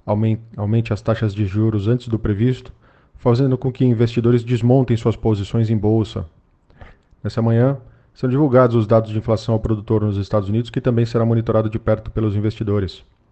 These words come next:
Com isso, os índices de mercado agora pela manhã, Tóquio fechou o dia em queda de dois vírgula quarenta e nove por cento, Hong Kong fechou o dia em queda de um vírgula oitenta e um por cento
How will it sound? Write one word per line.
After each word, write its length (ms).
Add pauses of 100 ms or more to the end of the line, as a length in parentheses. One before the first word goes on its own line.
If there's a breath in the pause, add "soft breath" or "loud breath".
(600 soft breath)
Com 160
isso, 160
os 120
índices 240
de 80
mercado 360
agora 200
pela 160
manhã, 280
Tóquio 380
fechou 300
o 20
dia 140
em 60
queda 300
de 120
dois 280
vírgula 320
quarenta 320
e 40
nove 240
por 160
cento, 440 (320)
Hong 160
Kong 380 (240 soft breath)
fechou 300
o 40
dia 140
em 60
queda 260
de 100
um 80
vírgula 260
oitenta 280
e 20
um 120
por 160
cento 400